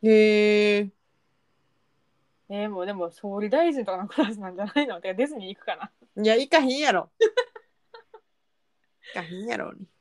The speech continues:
Speaker 1: いや、ビル・ゲイツとかじゃない？
Speaker 2: いや、ビル・ゲイツは普通に来るんちゃう？
Speaker 1: えー、そうかな。子供とかさ、やっぱ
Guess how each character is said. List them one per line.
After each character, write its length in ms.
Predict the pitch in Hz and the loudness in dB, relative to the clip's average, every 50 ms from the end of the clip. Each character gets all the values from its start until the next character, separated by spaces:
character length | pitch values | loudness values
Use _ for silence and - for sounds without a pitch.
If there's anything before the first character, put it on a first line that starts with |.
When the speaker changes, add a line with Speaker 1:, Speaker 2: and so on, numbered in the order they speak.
| _ _ _ _ _ _ - | _ _ _ _ _ _ 0
Speaker 1:
い 60 | 285 | 4
や、 160 | 294 269 226 | 4 6 4
ビ 220 | 214 190 233 330 | 4 2 0 4
ル・ 60 | 415 508 539 554 554 508 | 4 4 4 4 4 2
ゲ 40 | 339 | 2
イ 40 | 247 | 2
ツ 100 | - - | -2 -12
と 100 | 240 190 | -8 -6
か 120 | 196 185 | -6 -6
じ 80 | 170 170 | -8 -10
ゃ 40 | |
な 160 | 160 160 165 - | -14 -14 -20 -20
い？ 80 | 220 | -20
Speaker 2:
い 60 | 226 _ _ _ _ _ _ _ _ _ _ _ _ _ _ _ _ _ _ _ _ _ _ _ _ _ _ _ _ _ _ _ _ | -20 _ _ _ _ _ _ _ _ _ _ _ _ _ _ _ _ _ _ _ _ _ _ _ _ _ _ _ _ _ _ _ _
や、 80 | - 185 | -20 -14
ビ 140 | 170 226 320 | -8 -6 0
ル・ 40 | 440 | 0
ゲ 60 | 554 571 587 605 554 440 - | 0 2 0 -4 -6 -6 -10
イ 60 | _ | _
ツ 80 | - 202 | -8 -6
は 560 | 180 180 175 175 - - - - 65 - _ _ 226 _ _ _ _ _ _ _ _ _ _ _ _ _ _ _ _ _ _ _ | -4 -4 -4 -6 -10 -12 -12 -14 -14 -18 _ _ -20 _ _ _ _ _ _ _ _ _ _ _ _ _ _ _ _ _ _ _
普 100 | _ - | _ -20
通 160 | _ - 220 233 | _ -14 -12 -10
に 100 | 269 262 | -10 -10
来 120 | - 190 | -12 -14
る 100 | 170 165 | -14 -14
ん 20 | |
ち 100 | - - | -14 -16
ゃ 80 | - - _ | -16 -16 _
う？ 40 | 202 _ _ _ _ _ _ - | -20 _ _ _ _ _ _ -8
Speaker 1:
え 60 | - | 0
ー、 40 | 320 370 403 415 427 427 | 2 4 4 4 2 0
そ 240 | - 466 523 453 311 | -2 -2 -2 -2 -2
う 40 | - | -4
か 160 | 233 214 202 | -6 -8 -8
な。 500 | 202 214 214 202 196 180 175 170 - - - | -8 -8 -8 -6 -6 -8 -8 -10 -12 -16 -20
子 160 | _ - 330 - | _ -10 -8 -6
供 240 | 339 330 330 320 | -6 -6 -6 -6
と 140 | 269 269 233 | -8 -8 -8
か 160 | - - 240 | -8 -10 -10
さ、 180 | - - 196 185 | -10 -10 -10 -8
や 80 | 196 202 | -8 -8
っ 60 | - | -6
ぱ 180 | - 180 175 | -6 -6 -6